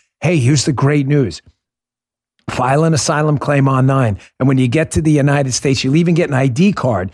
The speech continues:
You can take advantage of a boatload of state benefits." You're paying to get, you are paying right now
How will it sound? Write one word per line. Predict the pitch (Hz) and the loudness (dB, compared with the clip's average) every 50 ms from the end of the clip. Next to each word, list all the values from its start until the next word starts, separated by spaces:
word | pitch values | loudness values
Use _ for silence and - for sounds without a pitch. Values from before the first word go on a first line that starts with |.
| _ _ - | _ _ -4
You | - 160 | -2 0
can | - 170 151 | 0 0 -2
take | - - 180 190 - | 0 0 -2 0 0
advantage | 190 160 131 156 165 180 180 180 160 - | -2 -2 -2 0 0 0 0 0 0 -2
of | 139 123 | -2 -2
a | 131 120 | -2 -2
boatload | 104 - 160 170 196 196 196 180 185 170 | -2 -2 -2 -2 -2 -2 0 0 0 0
of | 147 | 0
state | 117 - - 180 170 180 175 | -2 -2 -2 0 -2 -2 0
benefits." | - 175 175 180 - 160 147 - - - _ - - | -2 -2 -2 -2 -2 -2 -4 -6 -6 -16 _ -4 0
You're | 170 220 269 311 320 330 | 2 2 2 2 2 0
paying | - - - 269 285 277 262 233 196 170 170 156 - - _ - | -2 -4 -4 -2 -2 0 0 2 2 2 0 0 -4 -8 _ -4
to | - 208 | -2 -2
get, | 156 208 196 196 - - _ _ _ _ - | 0 0 -2 -2 -6 -10 _ _ _ _ -2
you | - 202 269 330 | 0 2 2 4
are | 339 311 214 | 2 0 0
paying | - - 277 277 277 262 247 | -2 0 2 2 4 4 4
right | 240 240 233 226 220 | 4 2 2 0 0
now | 190 190 185 170 139 117 104 | 0 -2 0 0 0 -2 -4